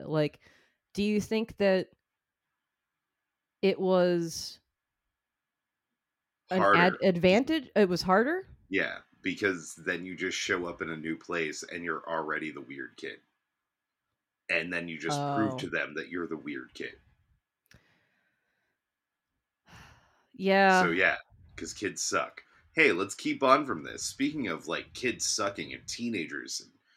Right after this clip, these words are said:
Speaker 2: shit in the eighties, uh, we watched the first half of season four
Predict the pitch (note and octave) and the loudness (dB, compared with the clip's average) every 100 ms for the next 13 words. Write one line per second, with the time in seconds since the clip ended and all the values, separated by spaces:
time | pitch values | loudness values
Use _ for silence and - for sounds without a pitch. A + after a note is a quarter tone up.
0 | _ _ - - - A#2+ G#2+ F2 - C#2+ | _ _ -6 -2 0 0 0 -2 -10 -20
1 | - _ - - - G2 G2 D#2 - - | -20 _ -20 -14 -6 -4 -4 -6 -12 -10
2 | - - _ _ _ _ _ - G2+ F#2+ | -10 -10 _ _ _ _ _ -2 2 4
3 | E2 C#2+ - _ _ _ G2+ F#3 C3+ C#2+ | 4 0 -6 _ _ _ -4 -2 -4 -2
4 | D2 - - G#2 A2 - E2 F#2 - - | -2 -4 -4 -4 -4 -2 -2 -2 -4 -6
5 | D#2 C#2 D#2+ A2 - G2+ - - C#2+ D2+ | -2 0 -2 -4 -6 -6 -6 -6 -8 -8
6 | G#2 G#2 - - E3+ E2 D#2+ | -10 -10 -8 0 0 0 -4